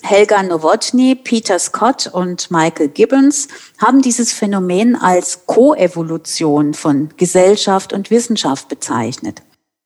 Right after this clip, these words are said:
Sie stellen heraus, dass Wissenschaft und Gesellschaft denselben oder ähnlich treibenden Kräften unterliegen.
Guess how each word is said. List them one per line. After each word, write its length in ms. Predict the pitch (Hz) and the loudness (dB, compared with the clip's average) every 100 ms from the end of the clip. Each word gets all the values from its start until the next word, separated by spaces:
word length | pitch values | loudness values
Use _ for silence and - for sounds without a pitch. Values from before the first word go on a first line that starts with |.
| _ _ | _ _
Sie 140 | 285 | 0
stellen 360 | 285 320 311 277 | 2 4 4 4
heraus, 600 | 214 165 208 403 - - | 2 2 2 0 -2 -4
dass 280 | 208 202 190 | -4 -4 -2
Wissenschaft 680 | 247 - 359 - 311 - 233 | -2 0 -2 0 0 0 -6
und 180 | 208 | -6
Gesellschaft 800 | 175 170 165 214 - 262 262 - - - - - _ | -6 -2 0 0 0 0 0 -6 -18 -20 -20 -20 _
denselben 800 | 185 196 - 185 233 285 302 294 | 0 2 2 4 4 4 4 2
oder 400 | - 196 185 180 - | 2 0 2 0 2
ähnlich 480 | 180 240 285 269 - | 2 4 4 2 0
treibenden 720 | - 180 190 220 220 214 214 | -2 2 2 2 2 0 -2
Kräften 500 | - 254 - - - | 0 -2 -2 -6 -4
unterliegen. 840 | - 147 135 135 127 131 120 120 | -2 -2 -2 0 0 0 -2 -4